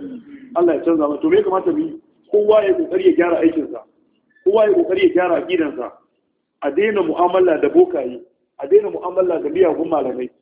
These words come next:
a daina mu-, mu'amala da yan bid'a. An gane, a daina yawan saɓon Allah, a daina cin riba, a daina cin hanci,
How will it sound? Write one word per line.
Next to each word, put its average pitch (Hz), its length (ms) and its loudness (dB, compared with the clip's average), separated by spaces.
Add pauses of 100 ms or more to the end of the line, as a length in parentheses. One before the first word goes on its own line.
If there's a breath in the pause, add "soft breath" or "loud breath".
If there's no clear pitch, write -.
(180)
a - 60 -2
daina 214 200 4
mu-, 170 220 -8
mu'amala 175 480 2
da - 80 -6
yan 180 220 -4
bid'a. 170 440 0 (880)
An 147 100 -6
gane, 170 280 2
a 147 80 0
daina 196 240 4
yawan 180 280 2
saɓon 143 260 -2
Allah, 160 260 4
a 139 40 -4
daina 170 240 2
cin 180 180 4
riba, 139 280 -4 (720)
a 285 100 -6
daina 381 240 4
cin 339 200 0
hanci, 339 520 -6